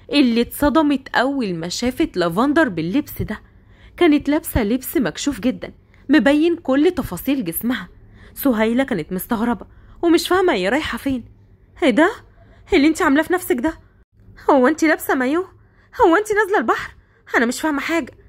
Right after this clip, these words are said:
"بقولك إيه يا لافندر، اتقي شر فهد، أنا عارفة إنك عايزة تستفزيه وإنك مستحلفاله، بس مش بالأسلوب ده، أوعي، أوعي حد يشوفك بالمنظر ده. قوليلي واعترفي دلوقتي حالًا إيه الخطة اللي في دماغك،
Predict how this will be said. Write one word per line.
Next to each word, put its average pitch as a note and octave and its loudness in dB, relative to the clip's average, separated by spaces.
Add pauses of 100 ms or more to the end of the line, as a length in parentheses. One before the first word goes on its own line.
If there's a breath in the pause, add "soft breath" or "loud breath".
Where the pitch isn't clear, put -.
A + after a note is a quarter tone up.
(360 soft breath)
"بقولك A3 0
إيه C#4+ 4
يا B3 2
لافندر، A3+ 0 (340 soft breath)
اتقي A#3+ -4
شر C4 0
فهد، C4+ -8 (400 loud breath)
أنا D4 4
عارفة D#4+ -2
إنك A3 -8
عايزة D4+ -4
تستفزيه C4 -6 (300 loud breath)
وإنك D#4 4
مستحلفاله، C#4+ -2 (380 soft breath)
بس E4+ 2
مش C#4 2
بالأسلوب C4+ 0
ده، E4+ 4
أوعي، E4+ 0 (380 soft breath)
أوعي G#4 6
حد E4 -2
يشوفك G#4+ 0
بالمنظر D#4 -2
ده. F4 -4 (400 loud breath)
قوليلي C4 2 (220 soft breath)
واعترفي G#4 4
دلوقتي C#4 -2
حالًا F4 0
إيه - -8
الخطة D#4+ -6
اللي F3+ -2
في G#3 -10
دماغك، B3 -6